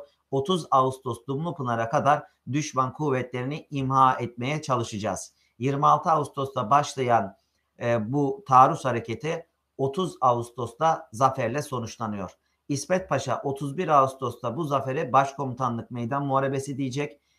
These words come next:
ve Mustafa Kemal Paşa ise buna Rum sındığı diyecek. Yani Mustafa Kemal Paşa'mız otuz bir Ağustos'ta bu zafere Rum sındığı savaşı denilecek. Bildiğiniz gibi tarihimizde iki tane sındığı savaşı var.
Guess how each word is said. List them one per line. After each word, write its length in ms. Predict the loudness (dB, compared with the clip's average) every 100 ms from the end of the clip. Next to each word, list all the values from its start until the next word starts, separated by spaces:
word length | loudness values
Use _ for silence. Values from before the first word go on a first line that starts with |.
| _ -8
ve 100 | -4
Mustafa 480 | -4 -4 -4 -4 -4
Kemal 340 | -2 0 -2
Paşa 240 | -4 -6 -6
ise 300 | -6 -6 -6
buna 280 | -2 -2
Rum 260 | 0 -2 -2
sındığı 440 | -6 -6 -4 -6
diyecek. 320 | -6 -10 -12 -16 _ _ _ -2
Yani 600 | 2 2 2 -4 -6 -10 _
Mustafa 460 | -10 -6 -4 -4 -6
Kemal 400 | -4 -2 -2 -4
Paşa'mız 640 | -8 -6 -6 -4 -8 -12 _ _ -4
otuz 360 | -2 -2 -4
bir 300 | -4 0 2
Ağustos'ta 600 | 2 2 -8 -10 -6 -6
bu 60 | -2
zafere 520 | 0 0 -2 -4 -2
Rum 240 | -2 -2 -4
sındığı 400 | -6 -4 -4 -4
savaşı 480 | -4 -4 -4 -6
denilecek. 520 | -4 -6 -8 -10 -12 -6
Bildiğiniz 480 | -4 -4 -4 -6
gibi 220 | -6 -8 0
tarihimizde 600 | 2 4 2 -6 -8 -10
iki 200 | -10 -6
tane 240 | -6 -6
sındığı 380 | -8 -8 -4 -4
savaşı 420 | -4 -4 -4 0
var. 180 | 0 0